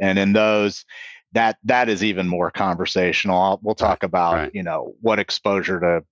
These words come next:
Speaker 1: w-, w-, I'll actually go a little more deeper into, into pure subject matter. What customers are you, you know, are you exposed to? Do you know John Smith? Do you, you know, understanding,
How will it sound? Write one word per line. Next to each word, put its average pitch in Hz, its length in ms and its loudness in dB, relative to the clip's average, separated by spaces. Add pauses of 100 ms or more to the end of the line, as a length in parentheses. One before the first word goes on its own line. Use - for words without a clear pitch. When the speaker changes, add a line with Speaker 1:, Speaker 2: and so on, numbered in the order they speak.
(140)
Speaker 1:
w-, 120 200 0
w-, 127 120 0
I'll 135 200 4
actually 123 260 -2
go 98 240 0
a 98 40 0
little 101 180 0
more 92 180 -2
deeper 95 480 -2
into, 87 380 0 (420)
into 107 220 0
pure 113 320 2
subject 95 480 0
matter. 92 240 0
What 101 200 0
customers 95 640 0
are 92 140 0
you, 90 320 0 (220)
you 98 120 -2
know, 87 220 0
are 87 120 0
you 90 60 0
exposed - 540 -4
to? 87 220 0
Do 87 80 -6
you 90 120 0
know 90 460 0 (420)
John 92 360 0
Smith? 87 560 0 (100)
Do 101 60 -4
you, 92 140 -4 (180)
you 107 100 -2
know, 90 200 0 (100)
understanding, 113 840 0